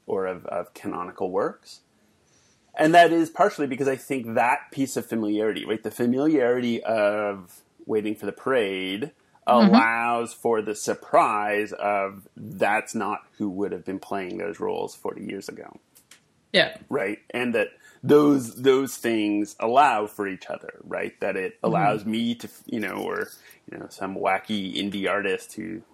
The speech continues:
Speaker 1: wants to rail against the machine. It, like, makes me deal with Waiting for the Parade differently. Um, and it makes the audience, an audience member who's like, "Oh, I saw that play forty years ago at A T P. I'm gonna go back again."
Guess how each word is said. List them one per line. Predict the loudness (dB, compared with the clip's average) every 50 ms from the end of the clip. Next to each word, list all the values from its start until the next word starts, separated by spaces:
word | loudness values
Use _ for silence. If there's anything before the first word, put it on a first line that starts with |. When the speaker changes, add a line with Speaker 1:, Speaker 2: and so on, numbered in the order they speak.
| -12 -4
Speaker 1:
wants | -4 -4 -4 -4 -6
to | -8 -6
rail | -4 -2 -2 -2 -2 -2
against | -2 -4 -6 -8 -8 -8
the | -8
machine. | -8 -8 -8 -8 -8 -6 -4 -2 -2 0 0 -2 -2 -4 _ _ -20 -20 -20 -20 -20 -20 _ _ -8
It, | -8 -6 -2
like, | 0 0 0 0 -2 -4 -8 -12 _ _ _ _ _ -12
makes | -8 -6 -6 -6 -8 -6 -6
me | -4 -4 -4
deal | -4 -4 -2 -2 0 0 0
with | -2 -2 -4 -4
Waiting | -4 -4 -4 -4 -6
for | -4 -4
the | -4
Parade | -4 -4 -4 -4 -4 -4 -6 -8 -6
differently. | -8 -8 -8 -8 -12 -10 -8 -8 -6 -6 -6 -8 -10 -12 _ _ _ _ -20 -20 _ _ -18 -8 -2
Um, | 0 2 2 2 2 2 0 0 0 -2 -4 -6 -8 -10 _ _ _ _ _ _ _ _ _ _ -4
and | -2 -2 0 0 0
it | -2 -2 -2
makes | -2 -4 -4 -4 -6 -8 -4
the | 0 4
audience, | 6 8 8 8 6 4 0 -2 -6 -4 -2
an | -2 -2 -2 -2 0 4
audience | 6 6 6 6 4 0 0 0
member | 0 0 0 0 -2 -2
who's | -2 -2 -4 0
like, | 0 2 2 2 2
"Oh, | 4 6 6 8 8
I | 8 6 6
saw | 4 6 4 6
that | 6 4 0 0
play | 0 0 0 0
forty | 0 -2 -2 4 4 4 4 4 0
years | 0 2 2 2 2 2
ago | 0 2 2 2
at | 2 2
A | 0 -2
T | -2 -4 -6 -4
P. | -2 0 2 2 2
I'm | 2 2 2 4
gonna | 4 4 2 2
go | 0 0 4 4 4
back | 4 6 6 6 6 6 4 2
again." | -2 -2 -2 -2 -4 -4 -6 -8 -10 -14 -16